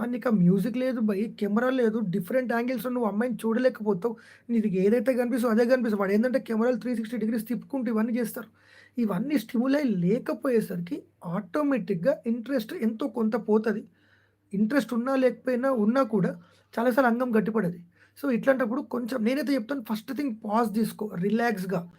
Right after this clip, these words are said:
వాకింగ్ పో, ఒక సినిమా చూడు, సినిమా పాటలు పాడు, తీన్ మార్ స్టెప్పులే, ధూమ్ ధామ్ డాన్స్ చేయి. నీకు ఇష్టమైంది లైక్ ఐస్ క్రీము, చాక్లెట్స్, స్వీట్స్, కేక్స్, ఇంట్లో చేసిన అమ్మ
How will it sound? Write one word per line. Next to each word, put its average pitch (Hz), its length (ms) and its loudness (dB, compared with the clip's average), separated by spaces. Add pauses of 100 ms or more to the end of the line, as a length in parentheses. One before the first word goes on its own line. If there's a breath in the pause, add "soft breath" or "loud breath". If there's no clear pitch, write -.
(280 soft breath)
వాకింగ్ 240 500 2
పో, 208 100 8 (140)
ఒక - 160 -8
సినిమా 247 440 0
చూడు, 220 300 4 (140)
సినిమా 220 300 0
పాటలు 226 380 0
పాడు, 190 240 -2 (140)
తీన్ 240 260 -4
మార్ 254 180 0
స్టెప్పులే, 233 420 2 (100)
ధూమ్ 240 280 -4
ధామ్ 247 240 0
డాన్స్ 214 340 0
చేయి. 208 140 2 (480 loud breath)
నీకు 220 220 -2
ఇష్టమైంది 254 560 2
లైక్ 214 240 -2 (120)
ఐస్ 196 220 0
క్రీము, 208 380 -2 (220)
చాక్లెట్స్, 202 580 -2 (100)
స్వీట్స్, 202 420 -2 (120)
కేక్స్, 208 340 -2
ఇంట్లో 208 280 0
చేసిన 208 280 4
అమ్మ 214 220 0